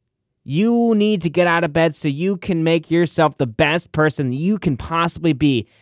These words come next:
That was Kobe Bryant every single day, waking up at five thirty in the morning, going to the court, practicing,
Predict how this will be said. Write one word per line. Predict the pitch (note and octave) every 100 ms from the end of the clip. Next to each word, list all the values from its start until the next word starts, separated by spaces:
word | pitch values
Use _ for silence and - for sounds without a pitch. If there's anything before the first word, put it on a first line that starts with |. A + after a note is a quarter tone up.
| _
That | - F3+ A3
was | G#3+
Kobe | - G3+ G3+
Bryant | E3+ E3+ D3 B2+ - _ -
every | E3 A3 G#3+
single | G3+ G#3+ G#3
day, | F3+ F#3 A#2+ - _
waking | E3 G#3 G#3 G3+
up | F3+ C3
at | D3+
five | - F3+ G3+ G3+
thirty | G#3+ G#3
in | G3+
the | G3+
morning, | F#3+ F3+ B2+ G#2+ _ -
going | F#3 A3 A3
to | F3 G3
the |
court, | G3 - F3 A#2+ _ _
practicing, | - A#3 A3+ F#3 F#3 - C3